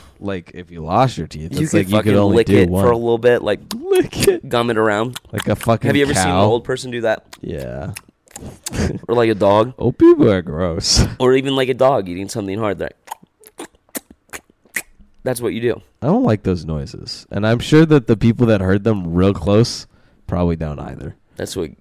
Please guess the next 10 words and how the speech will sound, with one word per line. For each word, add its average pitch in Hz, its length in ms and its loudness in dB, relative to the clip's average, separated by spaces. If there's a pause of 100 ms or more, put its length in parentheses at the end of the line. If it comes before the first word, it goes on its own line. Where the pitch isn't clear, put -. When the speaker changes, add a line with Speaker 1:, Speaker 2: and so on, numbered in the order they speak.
(1500)
Speaker 2:
That's 110 180 2
Speaker 1:
you 113 80 2
know 90 120 4
Speaker 2:
what? 135 60 4
Speaker 1:
what - 80 2
I'm 156 60 -10
gonna 151 120 -8
say. - 320 -6 (180)
<laughs> - 280 -16 (340)
Speaker 2:
What? 98 560 -6